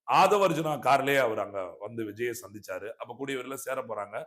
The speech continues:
ஒரு மிக முக்கியமான பொறுப்பு, என்ன பொறுப்பு அப்படிங்கிறத பேச்சுவார்த்தை ஓடிக்கிட்டு இருக்கு அப்படின்னு சொன்னாங்க. கடைசியா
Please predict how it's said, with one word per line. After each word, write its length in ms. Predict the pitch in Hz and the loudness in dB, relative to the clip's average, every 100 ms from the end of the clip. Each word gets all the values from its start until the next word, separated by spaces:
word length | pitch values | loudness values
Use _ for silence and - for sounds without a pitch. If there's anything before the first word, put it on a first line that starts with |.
| - _ | -14 _
ஒரு 140 | - 120 | -12 -10
மிக 180 | 123 131 | -8 -10
முக்கியமான 460 | 117 131 135 139 | -10 -8 -6 -6
பொறுப்பு, 500 | 107 127 147 127 147 | -4 -4 -4 -6 -8
என்ன 300 | 120 131 185 | -8 -8 -6
பொறுப்பு 320 | 175 151 - 135 | -2 -2 -2 -4
அப்படிங்கிறத 360 | 120 117 139 | -4 -6 -6
பேச்சுவார்த்தை 480 | 123 123 117 107 104 | -8 -8 -8 -6 -8
ஓடிக்கிட்டு 280 | 101 104 92 | -8 -10 -16
இருக்கு 340 | 92 101 101 _ _ - | _ -14 -14 _ _ -8
அப்படின்னு 320 | 104 107 98 | -6 -6 -8
சொன்னாங்க. 140 | 120 - | -10 -6
கடைசியா 540 | 123 139 - 127 | -4 -4 -4 -2